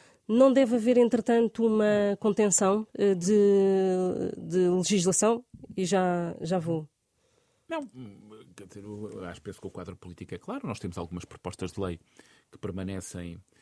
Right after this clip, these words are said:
Speaker 2: em processo de discussão, que estão no Parlamento, que foram identificadas pela Conferência de Líderes. Eh, o Governo, desde o ponto de vista de entrar em, em período de gestão, será, segundo a intervenção do senhor Presidente da República,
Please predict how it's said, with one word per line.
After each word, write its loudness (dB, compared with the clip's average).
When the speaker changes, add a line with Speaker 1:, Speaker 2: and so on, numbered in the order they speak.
Speaker 2:
em -12
processo -14
de -16
discussão, -14
que -20
estão -14
no -14
Parlamento, -12
que -20
foram -8
identificadas -10
pela -14
Conferência -14
de -12
Líderes. -12
Eh, -8
o -10
Governo, -2
desde -10
o -10
ponto -10
de -8
vista -6
de -8
entrar -8
em, -10
em -6
período -6
de -12
gestão, -4
será, -8
segundo -8
a -6
intervenção -10
do -14
senhor -12
Presidente -10
da -8
República, -8